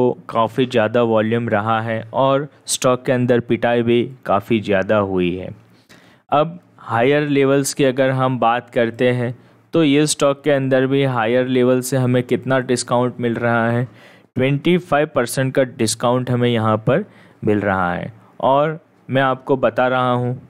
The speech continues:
मंथली चार्ट इसके बिगड़ चुके हैं, मंथली में दूर दूर तक कोई इतने अच्छे लेवल्स हैं नहीं, ठीक है। अब वीकली टाइम फ्रेम का मैं चार्ट का स्ट्रक्चर देखता हूँ तो यहाँ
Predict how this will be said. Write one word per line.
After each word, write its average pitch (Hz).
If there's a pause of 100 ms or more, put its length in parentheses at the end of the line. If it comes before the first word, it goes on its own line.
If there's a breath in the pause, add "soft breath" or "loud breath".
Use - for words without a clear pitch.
मंथली 131
चार्ट 139
इसके 131 (400 loud breath)
बिगड़ 120
चुके 131
हैं, 127 (220)
मंथली 135
में 139 (520 soft breath)
दूर 143
दूर 139
तक 131
कोई 139 (140)
इतने 127
अच्छे 113
लेवल्स 117
हैं 104
नहीं, 92 (400)
ठीक 117
है। 123 (420 loud breath)
अब 107
वीकली 127
टाइम 147
फ्रेम 139
का 139
मैं 139
चार्ट 127
का 139
स्ट्रक्चर 127
देखता 120
हूँ 123 (420 loud breath)
तो 165
यहाँ 135